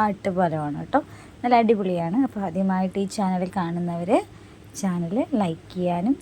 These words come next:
സബ്സ്ക്രൈബ് ചെയ്യാനും കൂടെ ഒന്ന് ഓർത്തേക്കണേ. ചാനലിൻ്റെ പേര് എല്ലാവർക്കും അറിയാമല്ലോ.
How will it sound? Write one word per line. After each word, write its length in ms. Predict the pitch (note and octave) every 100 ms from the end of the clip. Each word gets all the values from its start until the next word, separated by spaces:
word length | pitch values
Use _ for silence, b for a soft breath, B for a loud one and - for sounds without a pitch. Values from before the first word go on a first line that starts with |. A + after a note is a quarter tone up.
| -
സബ്സ്ക്രൈബ് 520 | F#3 - - F3 E3
ചെയ്യാനും 300 | D#3+ E3+ G#3+ C4 F#3
കൂടെ 200 | F#3+ G3+ E3
ഒന്ന് 180 | F3 F#3
ഓർത്തേക്കണേ. 500 | D#3+ D#3+ E3+ E3+ G#3 D#4+ -
ചാനലിൻ്റെ 360 | C#4 C4+ C4+ C4
പേര് 180 | A#3+ G#3+ A3
എല്ലാവർക്കും 400 | G3+ F#3+ - E3+
അറിയാമല്ലോ. 460 | - - F#2 -